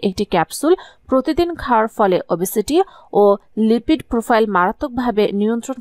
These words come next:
করা যায়। তুলসী দিয়ে দাঁতের জন্য নানা রকমের টুথপেস্ট এবং মাউথওয়াশ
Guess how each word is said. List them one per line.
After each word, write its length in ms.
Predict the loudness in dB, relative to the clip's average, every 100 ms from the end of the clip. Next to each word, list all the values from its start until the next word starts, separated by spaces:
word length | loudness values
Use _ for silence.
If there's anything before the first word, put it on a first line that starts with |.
| -2
করা 160 | -2 -2
যায়। 160 | -6 -8 -14 _ _ _ -2
তুলসী 300 | 2 2 2 2
দিয়ে 140 | 2 2
দাঁতের 300 | 0 0 -4 -2
জন্য 220 | -2 0 0 0 -2 -4 0
নানা 200 | 2 2
রকমের 380 | -2 -2 -6 -6 _ -12
টুথপেস্ট 540 | -12 _ 0 0 -2 -6
এবং 140 | -2 0 2
মাউথওয়াশ 400 | 0 0 -2